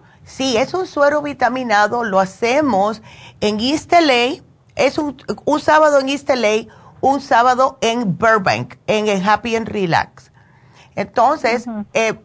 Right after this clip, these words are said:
Speaker 1: te ponen quinientos, ah, sí, sí, es como medio litro de agua salina y ahí ponen, el, yo te sugiero la sana fusión porque tiene cloruro de magnesio,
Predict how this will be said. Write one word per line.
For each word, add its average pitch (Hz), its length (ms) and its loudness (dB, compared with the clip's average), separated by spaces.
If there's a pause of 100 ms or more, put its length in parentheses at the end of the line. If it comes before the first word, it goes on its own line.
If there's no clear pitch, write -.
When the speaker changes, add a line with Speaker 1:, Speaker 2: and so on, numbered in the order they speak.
(120)
Speaker 1:
te 226 120 -2
ponen 247 420 0
quinientos, 262 840 -2
ah, 226 160 2
sí, 262 260 -8
sí, 240 260 -6
es 247 120 0
como 262 220 -4
medio 240 300 -2
litro 254 500 -6 (520)
de 220 180 0
agua 233 300 2
salina 247 640 -2
y 220 160 -4
ahí 254 300 0
ponen, 247 680 0 (440)
el, - 160 -2 (160)
yo 294 200 2
te 330 200 -2
sugiero 262 480 0
la 240 160 2
sana 240 300 0
fusión 208 580 -2
porque 254 420 0
tiene 226 440 -6
cloruro 190 460 -2
de 180 100 2
magnesio, 208 680 -2